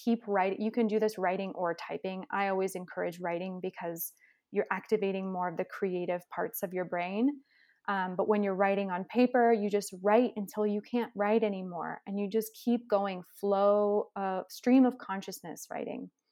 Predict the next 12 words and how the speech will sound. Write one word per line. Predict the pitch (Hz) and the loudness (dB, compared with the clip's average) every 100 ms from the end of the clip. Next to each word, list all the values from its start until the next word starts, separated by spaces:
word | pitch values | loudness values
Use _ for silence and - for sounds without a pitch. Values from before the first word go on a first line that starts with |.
| _ _ _ _ _ - | _ _ _ _ _ -2
And | 208 208 | 0 2
the | 208 - | 0 6
automatic | 220 269 262 233 233 | 8 8 8 6 4
writing | 185 196 208 214 190 185 185 _ _ _ _ _ _ _ _ - - | 2 2 4 4 0 -4 -10 _ _ _ _ _ _ _ _ -20 -4
kind | 233 226 240 | 2 4 6
of | 233 233 _ _ _ _ _ - | 4 0 _ _ _ _ _ -6
brain | 196 208 233 254 311 302 | -4 4 8 10 10 10
dumps, | 262 254 - - - - 220 | 8 6 2 -4 -4 -4 6
dumps | 247 247 - - | 8 6 4 6
all | 226 240 254 262 | 8 10 8 6
of | 208 | 4
the | 220 | 0